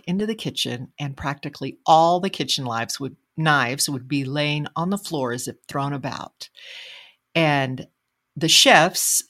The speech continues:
they would interview the chefs, and the chefs would say, "Our knives are the <laughs> most valuable tool we work with. We would never, ever throw them about." So, um,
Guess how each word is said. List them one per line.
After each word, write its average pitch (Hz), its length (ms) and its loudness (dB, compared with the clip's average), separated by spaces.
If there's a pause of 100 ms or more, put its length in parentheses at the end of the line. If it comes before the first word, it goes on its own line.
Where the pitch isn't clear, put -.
(300)
they 156 220 -2
would 143 180 -4
interview 196 360 0
the 180 100 -4
chefs, 123 520 -2
and 139 80 -8
the 127 60 -6
chefs - 420 -4
would - 160 -12
say, 123 420 -4
"Our 240 160 -4
knives 254 340 -4
are 170 120 0
the 165 200 -2
<laughs> - 40 2
most - 240 2
valuable 160 580 -4
tool 139 400 -4
we 156 120 -2
work 202 260 -2
with. - 140 -14
We 143 120 0
would 143 180 -4
never, 170 640 2 (560)
ever 98 440 0 (640)
throw 151 320 2
them 135 180 -2
about." - 420 -6
So, 185 380 4 (1000)
um, 147 540 2